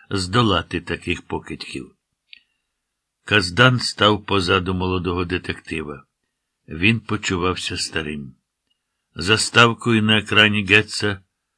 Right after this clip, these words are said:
була соляна пустеля, біла і нескінченна. Один із чилійських краєвидів, безперечно.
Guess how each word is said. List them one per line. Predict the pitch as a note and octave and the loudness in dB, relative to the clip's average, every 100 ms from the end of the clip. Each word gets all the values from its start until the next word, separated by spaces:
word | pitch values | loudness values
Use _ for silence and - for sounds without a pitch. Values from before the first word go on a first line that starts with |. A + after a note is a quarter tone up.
| _ _ | _ _
була | - F#2+ A#2+ C#3+ | -4 2 4 2
соляна | - F#2 F2+ F#2 | 0 -2 -2 -4
пустеля, | F#2 F2 - - B2 A#2+ A2+ - _ _ _ _ _ - | -6 -6 -6 2 4 4 -2 -12 _ _ _ _ _ -16
біла | - E2 A2 D3 C#3+ C3 C3 _ _ _ - | -12 -2 2 2 0 -6 -10 _ _ _ -4
і | G#2 | -2
нескінченна. | A2+ G#2+ - G2+ G2 - D#2 C#2+ C2 B1 - _ _ _ _ _ _ _ | -2 -4 -8 -10 -10 -10 -10 -10 -12 -14 -18 _ _ _ _ _ _ _
Один | G2 G2+ B2 C#3+ | -2 2 4 4
із | C3 - | 2 2
чилійських | - A2 A2+ C#3+ C#3 - C3 - | 0 2 4 2 0 0 0 0
краєвидів, | G#2 G#2 G2+ F#2+ G#2 G#2 G2 F2+ | 2 6 6 4 2 2 0 -2
безперечно. | F2+ E2+ - F2+ D#2+ - - - - | -4 -6 -8 -8 -8 -10 -14 -14 -20